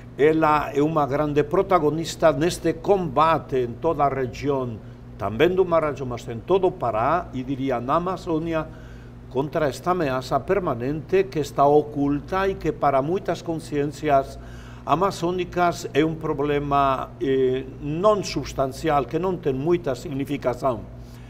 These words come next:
Nesse sentido, começou em dois mil e sete, sei que ainda, eh, estão detrás de mim, porque, eh, esta luta tem seguido, Deus nos tem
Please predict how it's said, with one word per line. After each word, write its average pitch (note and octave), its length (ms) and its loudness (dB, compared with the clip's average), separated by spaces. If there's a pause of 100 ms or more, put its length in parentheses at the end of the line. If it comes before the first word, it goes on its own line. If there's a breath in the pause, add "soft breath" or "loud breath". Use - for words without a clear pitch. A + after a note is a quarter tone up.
(580 loud breath)
Nesse G3 300 2
sentido, G#3 500 0
começou E3 420 -2
em D#3+ 100 -4
dois D3 260 0
mil D3 260 -4
e G#3 80 -8
sete, E3+ 640 2
sei D3 800 4
que C3 100 -2
ainda, C#3+ 760 0 (500 loud breath)
eh, D#3 380 6
estão D#3 360 2
detrás E3 380 2
de G3 140 2
mim, A#3 180 -4
porque, E3+ 760 0 (100)
eh, D3 640 -2 (120)
esta G#3+ 380 4
luta A3 420 4
tem F#3+ 240 0
seguido, D#3+ 840 2
Deus F#3+ 320 4
nos D#3 160 -4
tem F#3+ 160 2